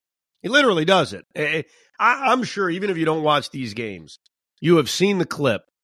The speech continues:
of Jeff McNeil literally fouling a ball off of his Eggcorns.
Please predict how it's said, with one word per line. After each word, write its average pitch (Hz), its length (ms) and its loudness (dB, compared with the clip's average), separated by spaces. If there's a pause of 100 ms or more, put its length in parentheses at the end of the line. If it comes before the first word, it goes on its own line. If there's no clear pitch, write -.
(280)
of 117 160 -8
Jeff 160 360 0
McNeil 127 600 -4 (300)
literally 202 800 4
fouling 180 680 -2
a 190 60 -4
ball 117 680 -2 (500)
off 190 380 4
of 143 140 -2
his 131 180 -2
Eggcorns. 120 640 -6